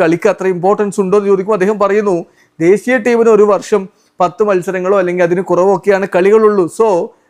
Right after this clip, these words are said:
നമുക്ക് ഒരു കളിയും ഇമ്പോർട്ടന്റ് അല്ല എന്ന് പറയാൻ കഴിയില്ല. എല്ലാ കളികളും വളരെ ഇമ്പോർട്ടന്റ് ആണ്. ഈ മത്സരവും വളരെ ഇമ്പോർട്ടന്റ് ആണ്. അത് കഴിഞ്ഞിട്ട് വരുന്ന ഫ്രണ്ട്ലി മത്സരങ്ങളും വളരെ ഇമ്പോർട്ടന്റ് ആണ്"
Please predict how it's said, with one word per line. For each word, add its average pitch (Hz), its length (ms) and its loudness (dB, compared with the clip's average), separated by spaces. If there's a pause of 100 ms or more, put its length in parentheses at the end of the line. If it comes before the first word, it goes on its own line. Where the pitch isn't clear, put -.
(100)
നമുക്ക് 175 240 -2
ഒരു 202 300 2
കളിയും 208 380 2
ഇമ്പോർട്ടന്റ് 185 500 -2
അല്ല 175 380 0
എന്ന് 175 220 -6
പറയാൻ 180 280 -2
കഴിയില്ല. 196 400 -2
എല്ലാ 202 200 0 (100)
കളികളും 247 340 2
വളരെ 202 200 0
ഇമ്പോർട്ടന്റ് 180 400 -2
ആണ്. 170 180 0 (320)
ഈ 214 100 4
മത്സരവും 262 440 0
വളരെ 214 200 0
ഇമ്പോർട്ടന്റ് 175 440 -4
ആണ്. 170 180 -2 (260)
അത് 220 200 0
കഴിഞ്ഞിട്ട് 226 260 0
വരുന്ന 202 220 2
ഫ്രണ്ട്ലി 208 380 0
മത്സരങ്ങളും 180 540 -4
വളരെ 156 200 -4
ഇമ്പോർട്ടന്റ് 196 420 -2
ആണ്" 170 260 -2